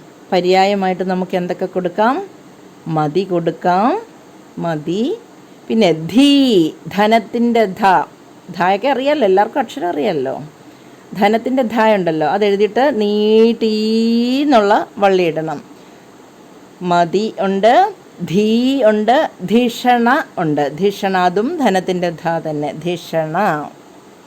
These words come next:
അപ്പം ബുദ്ധിയുടെ പര്യായം കിട്ടി, മതിയുടെ നാനാർത്ഥം കിട്ടി,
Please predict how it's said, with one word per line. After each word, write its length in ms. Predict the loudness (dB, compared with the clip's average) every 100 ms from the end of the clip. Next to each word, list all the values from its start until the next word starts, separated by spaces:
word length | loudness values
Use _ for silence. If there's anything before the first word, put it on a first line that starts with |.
| -20 -20 -20 -20 -20 -20 -20 -20 -20 -20 -20 -20 -20 -10
അപ്പം 200 | -4 2
ബുദ്ധിയുടെ 440 | 2 2 2 2
പര്യായം 520 | 4 4 6 4 4 0
കിട്ടി, 420 | -2 -2 -2 -4 -6 -18 -20 -4
മതിയുടെ 400 | 0 2 2 4
നാനാർത്ഥം 760 | 2 2 2 2 0 -2 0
കിട്ടി, 520 | 0 0 0 0 -2